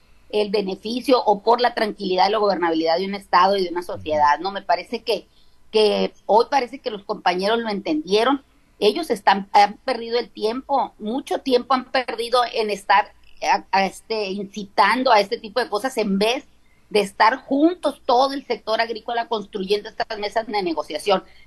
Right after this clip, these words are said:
Tan es así que el día de ayer ya se abrió otra bodega en el área de norte de, del estado para recibir entre setenta y ochenta mil toneladas más. Este precio que se anuncia, donde vamos a estar metidos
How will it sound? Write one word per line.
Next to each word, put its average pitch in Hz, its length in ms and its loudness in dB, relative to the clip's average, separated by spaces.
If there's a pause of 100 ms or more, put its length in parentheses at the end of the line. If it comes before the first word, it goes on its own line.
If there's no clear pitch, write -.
(120)
Tan 220 180 2
es 269 160 -4
así 240 400 -4
que 214 100 -2
el 202 80 -4
día 220 160 4
de 226 120 2
ayer 214 340 -4
ya 214 200 0
se 233 80 -2
abrió 214 240 0
otra 226 160 0
bodega 220 580 -2
en 180 200 -8
el 180 120 -8
área 208 300 0
de 180 220 -6
norte 220 420 -2
de, 190 340 -10
del 170 160 -10
estado 202 480 2
para 196 240 6
recibir 185 540 -8 (480)
entre 208 260 -4
setenta 202 440 -2
y - 20 6
ochenta 196 340 0
mil 190 180 -4
toneladas 190 540 2
más. 196 320 -2 (320)
Este 320 400 -2
precio 262 480 -4
que 226 140 -4
se 214 80 -2
anuncia, 208 420 -2
donde 185 220 -2
vamos 226 220 0
a 220 40 -12
estar 196 240 -2
metidos 240 540 -4